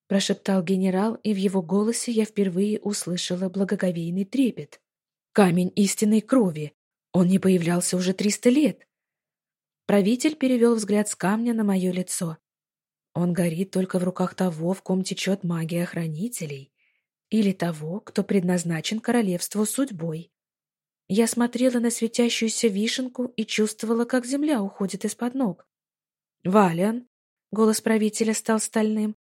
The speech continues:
"Катерина остаётся, и ты отвечаешь за неё головой.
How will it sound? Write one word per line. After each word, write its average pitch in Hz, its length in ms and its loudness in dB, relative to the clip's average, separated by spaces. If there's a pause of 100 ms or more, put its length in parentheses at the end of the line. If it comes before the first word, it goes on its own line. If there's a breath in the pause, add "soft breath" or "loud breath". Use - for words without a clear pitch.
(260)
"Катерина 185 520 4
остаётся, 208 840 0 (300)
и 196 120 6
ты 185 220 6
отвечаешь 196 580 2
за 190 120 2
неё 185 280 4
головой. 202 560 2